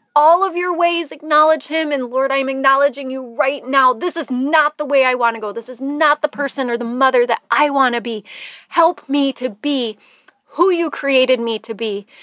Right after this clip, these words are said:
Because a lot of our issue is sometimes we forget our why. Sometimes we forget the reason why we choose to do what we do. What is your purpose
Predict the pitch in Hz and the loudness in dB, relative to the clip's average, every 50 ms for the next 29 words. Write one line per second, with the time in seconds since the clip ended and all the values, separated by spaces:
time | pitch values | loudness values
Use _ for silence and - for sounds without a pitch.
0 | - - - 285 262 262 247 254 240 226 233 240 233 254 277 302 294 285 269 262 | -20 -12 -8 -6 -4 -4 -2 -2 -2 0 2 2 4 4 4 2 2 2 2 2
1 | 233 220 214 - - 294 294 277 277 285 262 240 - - 277 269 262 - - 269 | 2 2 0 -2 -4 -4 0 0 0 0 0 -4 -4 -2 0 0 0 -2 -6 -6
2 | 254 226 226 247 240 - - 233 196 233 220 214 214 208 196 185 202 208 196 196 | -6 -4 -4 -4 -4 -4 -4 -4 -2 0 0 0 0 -2 -2 -2 0 0 0 0
3 | 202 220 - _ _ - - - 294 311 294 - - 311 302 269 226 226 233 254 | -2 -6 -12 _ _ -8 -2 0 2 2 2 2 2 2 0 0 0 -2 -2 -2
4 | 262 - 269 254 208 - 226 208 190 - - _ _ - 233 214 202 214 220 240 | 0 0 -2 -2 0 2 2 2 2 0 -4 _ _ -8 -6 -6 -6 -4 -2 0
5 | 262 285 277 302 311 302 285 254 214 220 240 233 220 208 196 190 190 202 196 202 | 0 0 2 0 0 0 -2 -2 -4 0 2 4 4 4 2 0 -2 -8 -8 -4
6 | 240 269 269 269 - - - - 247 226 202 196 - - - 202 180 220 208 196 | -2 -2 -2 -2 -4 -6 -4 -4 -2 -2 -2 -4 -6 -10 -14 -12 -8 -8 -6 -6
7 | 185 190 202 - - - 190 - 196 - - - _ _ - 247 294 320 349 370 | -6 -6 -8 -8 -8 -10 -14 -14 -14 -14 -16 -20 _ _ -4 0 0 2 2 2
8 | 320 294 320 285 - - - - 294 302 277 294 277 - | 2 0 0 -2 -4 -4 -2 -2 -2 0 0 -2 -2 -2